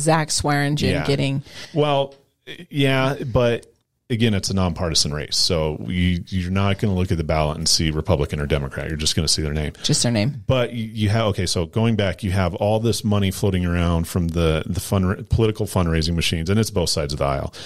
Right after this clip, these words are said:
Speaker 1: Right.
Speaker 2: Um, and I think you're gonna see this outside money be spent on it that would usually go to, like, um, in a, a state race or, you know, whatever.
Speaker 1: Right.
Speaker 2: So,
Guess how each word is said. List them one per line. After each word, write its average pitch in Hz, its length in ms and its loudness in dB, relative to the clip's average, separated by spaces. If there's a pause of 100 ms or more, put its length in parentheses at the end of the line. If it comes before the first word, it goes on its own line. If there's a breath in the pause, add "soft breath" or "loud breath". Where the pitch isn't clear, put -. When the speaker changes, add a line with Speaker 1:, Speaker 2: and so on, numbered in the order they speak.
(120)
Speaker 1:
Right. 139 220 0
Speaker 2:
Um, 90 440 0 (240)
and 92 520 0
I 92 140 2
think 95 300 -2
you're 95 100 0
gonna 90 200 0
see 90 220 2
this 80 180 0
outside 80 380 0
money 78 200 0
be 71 140 -2
spent 76 400 2
on 71 160 0
it 71 160 -6
that 69 200 0
would 76 520 -2 (100)
usually 82 360 0
go 73 180 2
to, - 180 -4
like, 73 500 -2
um, 69 520 -2 (240)
in 82 160 0
a, 73 240 -2
a - 60 -4
state - 580 0
race 71 400 2
or, 71 240 -2
you 95 140 2
know, 65 160 -2 (100)
whatever. 73 480 0 (120)
Speaker 1:
Right. 135 320 -2
Speaker 2:
So, 92 440 0